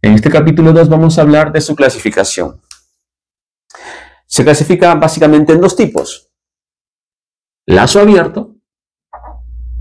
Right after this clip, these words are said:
lazo abierto y sistemas de control en lazo cerrado.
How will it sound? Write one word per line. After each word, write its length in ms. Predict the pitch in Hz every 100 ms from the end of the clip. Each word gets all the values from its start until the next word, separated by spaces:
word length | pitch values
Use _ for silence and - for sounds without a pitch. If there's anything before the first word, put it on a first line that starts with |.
| - - - -
lazo 300 | 104 127 185
abierto 560 | 180 180 160 160 98 - _ _ _ _ _ _ _ _ _ _ _ _ _ _ _ _ _ _ _ _ _ _ _ _ _ _ _ _ _ _ _ _ _ _ -
y 140 | 214
sistemas 380 | 175 165 160 160
de 80 | 160
control 420 | 151 151 156 156
en 160 | 127 123
lazo 280 | 127 127
cerrado. 500 | - 110 85 67 -